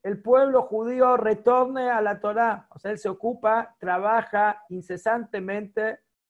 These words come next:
para que cada judío, no importa en qué rincón del mundo se encuentre, retorne a Hashem, retorne al judaísmo, retorne a la Torá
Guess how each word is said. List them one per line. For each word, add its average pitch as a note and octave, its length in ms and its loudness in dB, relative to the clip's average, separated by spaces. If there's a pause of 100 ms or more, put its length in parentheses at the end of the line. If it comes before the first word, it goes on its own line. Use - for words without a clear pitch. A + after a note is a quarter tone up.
(180)
para G3 320 0
que G3+ 400 -6
cada A#3+ 460 4
judío, G3+ 540 -4
no F3+ 80 -6
importa G#3 400 -4
en F#3 120 -10
qué A3 180 -2
rincón G3+ 440 -6
del F3 140 -6
mundo G3+ 300 -8
se E3 140 -12
encuentre, G#3 720 -4 (320)
retorne B3 760 2
a G#3+ 120 0
Hashem, G3+ 460 0
retorne A#3 500 -2
al A3 40 -2
judaísmo, G3+ 560 -4
retorne A3 440 -4
a - 20 -4
la F#3 180 -4
Torá F#3 460 -4